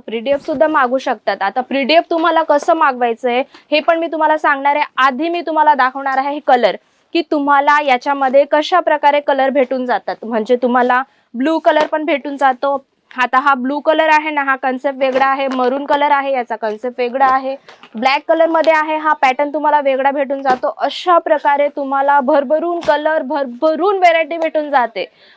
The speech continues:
असं नाही की होलसेल मार्केट आहे, तुम्हाला याच्यामध्ये जशा डिझाईन पाहिजे ना, तशा डिझाईन भेटून जातात. म्हणजे जे अजमेरा फॅशन आहे ना, हे साडींचं पूर्ण भंडार आहे. म्हणजे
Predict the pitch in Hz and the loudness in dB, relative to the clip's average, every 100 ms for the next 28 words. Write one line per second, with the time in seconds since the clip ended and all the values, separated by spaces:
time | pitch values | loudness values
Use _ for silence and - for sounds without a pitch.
0 | - 262 262 320 320 285 262 294 294 302 | -2 -2 0 -2 0 -2 -2 -6 -6 -6
1 | 320 320 - 277 262 254 311 311 302 254 | -4 -6 -4 0 0 0 0 2 2 0
2 | 247 269 254 254 254 262 240 254 254 269 | -2 0 0 0 -4 -4 -4 0 0 0
3 | - _ _ 269 269 302 311 277 311 247 | -4 _ _ -2 0 -2 -2 0 0 2
4 | 277 - 339 320 302 330 320 311 277 277 | 0 0 -2 0 2 0 2 2 0 -2
5 | 294 277 180 233 311 294 285 302 294 262 | -2 -2 -2 -4 -2 0 0 0 2 2
6 | 269 247 - 170 - _ _ - 254 262 | 2 0 0 -2 -8 _ _ -6 -2 -2
7 | 269 302 294 302 247 277 302 311 311 294 | -2 -2 4 4 4 2 0 0 0 -2
8 | 320 311 294 302 302 294 302 302 330 277 | -2 -2 -2 -2 -4 -4 -4 -2 0 2
9 | 285 311 302 330 311 320 320 262 294 262 | 2 0 -2 -2 0 2 2 2 -2 -2
10 | 269 311 330 302 294 277 285 269 | 0 2 2 0 -2 -6 -10 -12